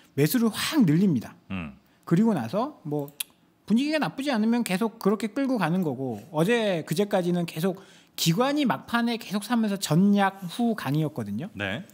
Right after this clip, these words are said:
Speaker 1: 근데 오늘은 세 시부터 삼십 분 동안 기관이 매물을 엄청
Speaker 2: 아.
Speaker 1: 쏟아내면서, 엄청 쏟아내면서
Speaker 2: 뭐 하는
Speaker 1: 어,
Speaker 2: 짓이에요?
Speaker 1: 마이너스 폭을 굉장히 키웠습니다.
Speaker 2: 아.
Speaker 1: 그러다 보니까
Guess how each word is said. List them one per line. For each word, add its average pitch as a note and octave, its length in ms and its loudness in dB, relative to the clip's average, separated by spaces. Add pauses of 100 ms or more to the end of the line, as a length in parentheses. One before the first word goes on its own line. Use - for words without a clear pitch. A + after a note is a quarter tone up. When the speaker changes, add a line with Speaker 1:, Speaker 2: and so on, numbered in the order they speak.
(100)
Speaker 1:
근데 G3 160 6
오늘은 D3 500 0 (1160)
세 C#4+ 220 2
시부터 C4 400 0
삼십 D4 360 -4
분 A#3+ 160 2
동안 G3 240 0
기관이 D3 760 -2
매물을 D3+ 800 0 (260)
엄청 E4 380 -2
Speaker 2:
아. - 20 -2
Speaker 1:
쏟아내면서, C#3+ 880 -2
엄청 B3+ 300 -6
쏟아내면서 F3 680 -4 (300)
Speaker 2:
뭐 F2+ 200 -10
하는 F#3 100 -2
Speaker 1:
어, A#3+ 40 -6
Speaker 2:
짓이에요? F#2 720 -8 (1080)
Speaker 1:
마이너스 G#3 580 0
폭을 D#3+ 240 -2
굉장히 G#3 420 2
키웠습니다. C#3+ 680 -4 (200)
Speaker 2:
아. F#2 760 -14
Speaker 1:
그러다 F#3 280 -2
보니까 G3 580 -2